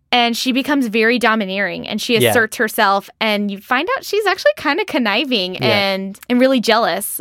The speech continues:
Speaker 1: of the main character.
Speaker 2: Yeah.
Speaker 1: And that ahoge goes away.
Speaker 2: Good catch.
Speaker 1: Yeah,
Speaker 2: That's
Speaker 1: yeah.
Speaker 2: fun.
Speaker 1: <laughs>
Speaker 2: So I can't quite figure out Poppy's relationship with the main character.
Speaker 1: Yeah, it, it's kind of romantic, but, like,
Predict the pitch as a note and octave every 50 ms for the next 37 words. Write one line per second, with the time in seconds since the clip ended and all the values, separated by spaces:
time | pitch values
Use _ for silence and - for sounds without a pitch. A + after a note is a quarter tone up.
0 | - - A3+ G#3+ G3+ F#3 F#3 G3 F#3+ F#3 F#3+ F#3+ G3 A3 - - G#3 - - -
1 | - B3+ A#3+ A3+ - - - - - A3 A3+ G#3+ G#3 G3+ - - A#3 G#3 A3+ G#3
2 | F3 G3+ F#3+ F#3 F3+ F3 - - - G#3+ G#3+ G3+ F#3+ F3+ E3+ F3 A#2 D2 F#2+ A2+
3 | B2+ A#2 A2+ - C3 B2+ - C3 A2 A#2 - - - C#4 B3+ G3+ - - C#3+ C3+
4 | A2+ A2 A2 G#2+ - D4 - - E4 F#4 - - C#4 C#4 - - C#4 - _ _
5 | _ _ _ _ _ - - D#3+ C#3+ D3 D3 D3+ D3 - F#3+ F#3+ F3+ - F3+ D#3+
6 | D3+ - - D3+ C#3 B2+ C3+ C3+ C3+ C3 B2+ B2+ C3 - - _ _ - - -
7 | C#3 C3 C3+ C3 B2 G#2+ - C3 A#2+ A2+ A2+ A2+ G#2+ - B2 A2 - A#2 G2+ -
8 | - A#2 G#2+ G#2 A2 G#2 - _ _ _ - B2 A#2 A2+ G#2+ G#2 G2+ - - G#2+
9 | G2+ G#2 - - B2 C3+ C#3+ D3 - _ _ - C#4+ D#4+ F4+ F#4 F#4 E4+ C#4 B3
10 | A3 - - - C4 B3+ - _ _ _ _ _ _ - B3+ A3+ - - - -
11 | - - - - - - - - - - - C#4+ C4+ D4+ E4 F4+ E4 F4+ F#4 F4+
12 | F#4 F#4+ G4 F#4+ F#4+ G4+ G4+ G4 F#4 F4+ C4+ C#4 C4+ C4 - - A#3+ B3+ B3+ A#3+
13 | A#3+ B3 -